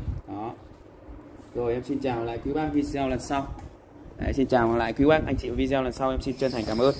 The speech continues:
Đó. Nhá, con này của nó là bên em ký hiệu là C bốn mươi. Bên em còn một con duy nhất. Hôm nay bên em sẽ thanh lý cho các bác luôn với cái giá là hai trăm k bao ship.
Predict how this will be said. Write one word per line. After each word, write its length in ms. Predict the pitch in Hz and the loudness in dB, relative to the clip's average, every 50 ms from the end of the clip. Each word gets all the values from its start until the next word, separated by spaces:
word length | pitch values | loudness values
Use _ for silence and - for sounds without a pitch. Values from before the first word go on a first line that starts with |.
| - - - - | -4 -10 -6 -6
Đó. 180 | - 107 110 - - - - - - - - - | -4 -4 -6 -6 -10 -12 -12 -12 -14 -14 -8 -2
Nhá, 120 | 143 147 147 147 - - | 0 0 0 0 -4 -6
con 140 | - 123 127 | -2 2 2
này 200 | 123 120 117 110 | 4 4 4 2
của 100 | 104 104 | 2 0
nó 180 | 104 104 117 139 | 0 0 0 2
là 460 | 139 127 120 113 110 110 107 107 104 - - - - - - - - - - | 2 2 2 2 2 2 2 0 -2 -6 -10 -16 -18 -18 -18 -16 -12 -2 0
bên 80 | 127 131 | 2 4
em 100 | 131 123 | 4 4
ký 140 | 131 135 | 4 6
hiệu 160 | 147 143 131 120 | 6 6 6 6
là 80 | 120 | 2
C 280 | 113 - - 135 131 127 | 2 6 8 8 8 8
bốn 200 | 135 147 156 151 | 8 4 6 6
mươi. 220 | 151 156 151 147 - - - - - - - - | 8 8 8 6 4 -8 -16 -18 -18 -16 -8 -2
Bên 120 | - 120 123 | 0 2 2
em 180 | 131 131 127 | 2 0 0
còn 200 | - 117 113 110 | 2 2 2 4
một 120 | 107 107 107 | 2 2 2
con 160 | 123 123 120 | 0 0 2
duy 120 | 120 127 123 | 2 4 6
nhất. 200 | 139 156 165 160 - - | 6 6 4 2 -2 -4
Hôm 100 | 127 131 | -2 0
nay 80 | 127 | 2
bên 120 | 123 127 123 | 2 2 2
em 160 | 123 123 127 | 2 2 0
sẽ 60 | 131 | 0
thanh 220 | 127 139 131 123 120 | 0 0 2 2 4
lý 160 | 120 127 139 | 4 2 4
cho 100 | 139 139 | 4 2
các 60 | 127 | 2
bác 180 | 135 139 139 135 | 2 2 4 4
luôn 300 | 135 131 127 123 123 120 | 6 6 6 6 4 2
với 80 | 123 | 2
cái 100 | 135 131 | 2 2
giá 240 | 117 117 113 120 131 | 2 2 2 0 0
là 200 | 139 131 120 113 | 0 0 0 0
hai 240 | 113 113 123 123 127 | -2 -2 0 0 0
trăm 180 | 123 131 123 117 | 0 0 -2 2
k 60 | - | 4
bao 320 | 131 127 120 120 120 120 | 4 4 6 6 4 2
ship. 240 | 117 - 160 170 | 4 8 8 8